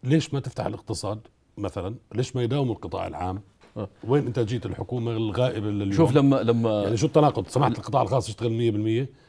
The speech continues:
Speaker 1: الحكومة لا، آه،
Speaker 2: لما
Speaker 1: ممنوع.
Speaker 2: أكي-، أكيد مية في المية. لما الأستاذ ماهر أبو طير طلع وكتب مقال وقال: "ما فيش، آه، في الخزينة شهر خمسة"، هذا بشهر أربعة.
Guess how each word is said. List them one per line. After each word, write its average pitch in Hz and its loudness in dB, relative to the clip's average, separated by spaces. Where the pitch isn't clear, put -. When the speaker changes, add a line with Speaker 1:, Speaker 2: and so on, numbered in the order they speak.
Speaker 1:
الحكومة 120 -2
لا، 117 -2
آه، 98 -2
Speaker 2:
لما 104 0
Speaker 1:
ممنوع. 101 0
Speaker 2:
أكي-، 123 0
أكيد 123 6
مية 120 2
في 110 -4
المية. 113 0
لما 107 2
الأستاذ 104 -2
ماهر 120 2
أبو 107 -4
طير 113 2
طلع 113 2
وكتب 98 -2
مقال 95 0
وقال: 170 4
"ما 175 4
فيش، 170 -2
آه، 104 0
في - -10
الخزينة 123 2
شهر 151 0
خمسة"، 110 0
هذا 120 -2
بشهر 147 2
أربعة. 107 0